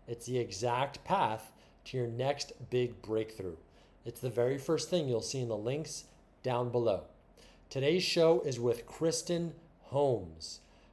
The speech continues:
Kristen is the V P of Performance Science at Whoop. Kristen drives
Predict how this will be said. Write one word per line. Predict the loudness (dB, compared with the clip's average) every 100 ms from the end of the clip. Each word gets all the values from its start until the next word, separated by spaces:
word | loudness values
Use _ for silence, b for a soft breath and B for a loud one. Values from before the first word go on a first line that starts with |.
| b
Kristen | -2 0 0 0 0 0
is | -4
the | -2 -4
V | -2 -4 -4
P | -8 -8 -6 -4 -6 b b b
of | -8 -6
Performance | -4 -4 0 0 0 -4
Science | 0 0 2 -2 -4 -6
at | -6 -6 -8 -8
Whoop. | -4 -4 -6 -16 -20 _ -20 b b b b
Kristen | 0 0 2 -2
drives | 2 4 6 4 0